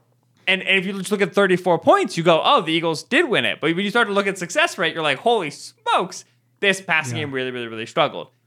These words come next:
Speaker 1: Eagles had the running game to, to rely on, and that was, that was a huge difference for them.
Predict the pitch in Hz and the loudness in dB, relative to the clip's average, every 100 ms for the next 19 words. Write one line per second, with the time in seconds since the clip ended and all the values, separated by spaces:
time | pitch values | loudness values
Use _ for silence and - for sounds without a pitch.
0 | - 180 170 160 143 135 135 123 120 127 | -2 0 2 -2 -2 -2 0 -2 -2 -2
1 | 117 - 123 113 107 - 120 208 220 117 | -2 -4 -4 -2 -4 -4 0 2 4 2
2 | 110 123 117 113 113 101 104 107 101 - | 0 -2 -2 -6 -6 -8 -10 -14 -10 -4
3 | 170 160 - 107 95 | -4 -4 -10 -10 -10